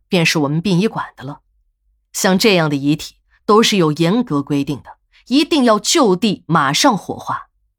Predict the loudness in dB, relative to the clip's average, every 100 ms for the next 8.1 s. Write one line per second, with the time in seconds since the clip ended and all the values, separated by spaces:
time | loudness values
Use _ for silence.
0 | _ _ _ _ -4 0 2 2 2 0
1 | 0 0 -2 0 0 0 -2 -2 -2 -2
2 | -2 -2 -4 -10 _ _ -6 0 2 4
3 | 4 2 0 2 2 2 2 2 0 -2
4 | 0 0 -2 -10 -12 _ -4 -4 -4 -4
5 | -4 -4 -10 _ _ _ _ _ -10 0
6 | 0 0 -2 -2 -2 -2 -2 -2 0 0
7 | 2 -2 -4 -6 -2 0 0 0 -4 -10
8 | -14